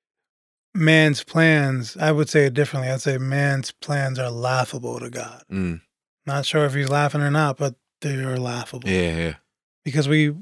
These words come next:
Speaker 1: oh, that scripture I had, did you write it down?
Speaker 2: Did I?
Speaker 1: <laughs> Did you?
Speaker 2: Which one?
Speaker 1: The one that it says that
Speaker 2: Oh,
Speaker 1: God
Speaker 2: Psalm thirty-three, Psalm, <clears throat> Psalm thirty-seven, verse, mm,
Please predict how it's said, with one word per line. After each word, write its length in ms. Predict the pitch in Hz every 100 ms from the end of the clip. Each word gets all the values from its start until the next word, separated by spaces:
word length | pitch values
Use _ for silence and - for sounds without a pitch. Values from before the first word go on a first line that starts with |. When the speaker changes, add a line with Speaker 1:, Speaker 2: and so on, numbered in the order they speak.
| - _
Speaker 1:
oh, 160 | 165 165
that 260 | 151 151 -
scripture 400 | - 185 175 156
I 60 |
had, 500 | 147 147 147 135 151
did 160 | 151 139
you 100 | 151
write 180 | 156 156
it 60 |
down? 380 | 160 175 196 185 _ _ _ _ _ _ _ _ _ _ -
Speaker 2:
Did 160 | 98
I? 320 | 82 71 76 _ _ _ _ _
Speaker 1:
<laughs> 260 | _ _
Did 360 | 151 120 156 143
you? 200 | 160 160 _ _ _ -
Speaker 2:
Which 180 | 87
one? 240 | 80 67 - _
Speaker 1:
The 100 | 165 151
one 260 | 165 156
that 220 | 147 143 147
it 180 | 143
says 400 | - 156 151 139
that 320 | 139 143 147 - _ _ _ _ _ _ -
Speaker 2:
Oh, 120 | 120
Speaker 1:
God 200 | 107 143
Speaker 2:
Psalm 320 | 127 120 117 113
thirty-three, 840 | 113 110 104 - 107 104 101 107
Psalm, 320 | - 143 147 - 110
<clears throat> 180 | 117 95
Psalm 280 | - 131 131
thirty-seven, 640 | 123 117 - 117 107 98
verse, 480 | 98 101 95 - - _ _ _ _ _ _ _ _ _ _ _ _ _ _ _ -
mm, 360 | 95 85 73